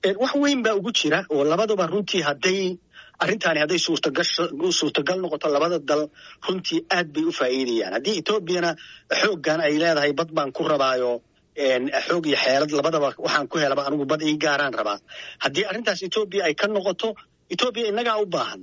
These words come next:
Annagaa waxaan u baahannahay boqol iyo labaatanka milyan inaan dekedaha iyaga u furno, ay nala ganacsadaan. Soomaalida ay maaragtay iyo iyagu uu ganacsigooda iyo wax wada qabsigooda iyo xasiloonida dalalka labada dhinacba inuu hagaago. Wax weyn baa ugu jira. Su-aashu waxaa weeye,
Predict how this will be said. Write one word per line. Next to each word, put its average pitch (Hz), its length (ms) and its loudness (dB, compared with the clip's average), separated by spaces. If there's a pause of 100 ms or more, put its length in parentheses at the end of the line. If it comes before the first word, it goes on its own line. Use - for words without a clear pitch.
Annagaa 180 280 0
waxaan 185 220 -2
u 185 40 -2
baahannahay 175 380 0
boqol 165 220 0
iyo 180 100 2
labaatanka 156 540 0
milyan 151 320 0
inaan 156 240 0
dekedaha 143 360 0
iyaga 151 220 0
u 175 100 -2
furno, 160 360 -2 (440)
ay - 100 2
nala 147 180 2
ganacsadaan. 151 520 -2
Soomaalida 147 520 2
ay 139 140 -2 (420)
maaragtay 151 420 0
iyo 147 220 2
iyagu 160 240 0
uu 139 260 -2 (340)
ganacsigooda 147 760 0
iyo 135 160 2
wax 131 120 0
wada 135 160 0
qabsigooda 147 560 0
iyo 135 240 0 (200)
xasiloonida 147 580 0
dalalka 156 440 2 (300)
labada 160 280 2
dhinacba 151 340 0
inuu 180 220 0
hagaago. 131 420 0 (300)
Wax 233 160 -2
weyn 240 280 0
baa 156 140 0
ugu 160 160 -2
jira. 123 240 -4 (140)
Su-aashu 202 460 0
waxaa 190 180 2
weeye, 165 360 2